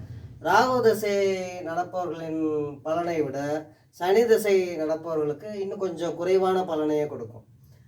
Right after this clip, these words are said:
அதன் பிறகு பார்த்தீங்கன்னா, கேது திசை ஓரளவு கொஞ்சம் பலன் கொடுக்கும். ஏன்னா, கேது வந்து குருவோட சேர்ந்து நெருக்கமாக இருக்கின்றதுனால, இந்த கேது திசை கொஞ்சம் நல்ல பலன்களை கொடுக்கும். இதிலே பார்த்தீங்கன்னா, இந்த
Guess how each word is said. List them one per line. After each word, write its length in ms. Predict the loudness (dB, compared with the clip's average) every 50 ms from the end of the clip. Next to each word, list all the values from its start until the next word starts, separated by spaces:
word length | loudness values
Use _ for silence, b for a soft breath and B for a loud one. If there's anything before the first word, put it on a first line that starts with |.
| b
அதன் 260 | -10 -6 -6 -4 -2 -2
பிறகு 300 | 2 2 2 4 4 0
பார்த்தீங்கன்னா, 340 | 0 0 0 0 0 -2
கேது 340 | 0 -2 -2 0 0 -2 4
திசை 300 | 4 4 4 4 -2 -2
ஓரளவு 360 | -2 -2 -2 -2 -2 -2 -4
கொஞ்சம் 240 | -4 -6 -8 -8 -6
பலன் 260 | -4 -2 -2 -2 -2
கொடுக்கும். 340 | -4 -6 -8 -8 -14 -14 -8
ஏன்னா, 320 | -6 -4 0 0 -2 -2 -2
கேது 180 | 4 6 6 6
வந்து 200 | 6 4 0 -2
குருவோட 520 | -6 -8 -10 -10 -4 0 2 2 2 2
சேர்ந்து 540 | -2 -4 -8 -8 -8 -6 -6 -6 -6 -6 -6
நெருக்கமாக 600 | -6 -4 -6 -6 -6 -6 -4 -4 -2 -2 -2 -4
இருக்கின்றதுனால, 1080 | -4 -4 -4 -4 -6 -6 -6 -6 -6 -6 -6 -6 -6 -8 -8 -6 -6 -6 -6 -8 -10 b b b b b b b b
இந்த 160 | -8 -6 -6
கேது 380 | -6 -4 0 2 4 4 4 2
திசை 720 | 0 -2 -4 -2 -2 -2 0 0 0 0 0 -2 -4 -4
கொஞ்சம் 280 | -4 -8 -8 -8 -6
நல்ல 260 | -4 -2 -2 -2 -2 -2
பலன்களை 440 | -4 -6 -6 -6 -6 -6 -6 -6
கொடுக்கும். 380 | -6 -8 -10 -10 -12 -14 -20 _ b b b b b b b b
இதிலே 220 | _ -2 0 0 0
பார்த்தீங்கன்னா, 840 | 2 2 0 0 0 0 -2 0 0 0 0 0 0 0 0 -2
இந்த 200 | -6 -6 -4 -2